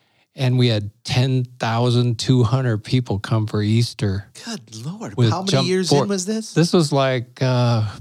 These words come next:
Speaker 1: probably two thousand three, so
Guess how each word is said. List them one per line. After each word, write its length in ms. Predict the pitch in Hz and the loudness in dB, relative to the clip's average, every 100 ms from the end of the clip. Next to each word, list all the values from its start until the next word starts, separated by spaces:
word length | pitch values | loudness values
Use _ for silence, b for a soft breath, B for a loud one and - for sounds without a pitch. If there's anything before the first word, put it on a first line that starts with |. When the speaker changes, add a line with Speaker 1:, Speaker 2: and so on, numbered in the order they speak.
| - | -6
Speaker 1:
probably 560 | - 156 160 120 104 - _ _ | -2 0 2 2 0 -4 _ _
two 260 | - - 127 | -6 0 0
thousand 800 | 123 - 110 120 123 120 113 110 - | 0 -6 -4 -2 0 0 -2 -4 -8
three, 480 | 101 104 113 135 156 | -8 -2 0 2 0
so 400 | 151 - 117 104 | 0 -2 0 0